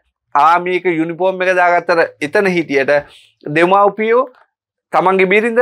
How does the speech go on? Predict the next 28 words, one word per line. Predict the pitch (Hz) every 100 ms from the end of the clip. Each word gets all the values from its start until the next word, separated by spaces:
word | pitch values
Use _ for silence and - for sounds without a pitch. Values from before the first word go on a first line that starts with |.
| 226
තමන්ගේ | 190 185 202 190
දරුවෝ | 165 208 208 165 156 156 _ -
අර | 156 190
අරගලේ | - 160 196 202 208 196 170 -
උනුත් | 185 214 180
ගිහිල්වල | 165 202 208 214
සමහර | 190 185 190 202
විට | 202 202 220 - - -
පොලිමේ | - 185 208 208 220 202 165 -
තෙල් | - 185
ටික | 190 208 202
ගන්න, | 214 214 202
ගෑස් | 180 185
ටික | 185 208
ගන්න, | 190 208 202 185 165
මේ | 170
බෙහෙත් | 156 170 190
ටික | 190 202
ගන්න | 220 202 160
පොලිමේ | 190 208 196 190
ඉන්නවා. | 202 202 139 113 - -
ඒක | 180 185
නිසා | 202 226 214 - -
උඹලා | - 208 208
හිතනවා | 208 202 190
නම් | 185 180
මේ | 180
අරගලය | 185 175 175 175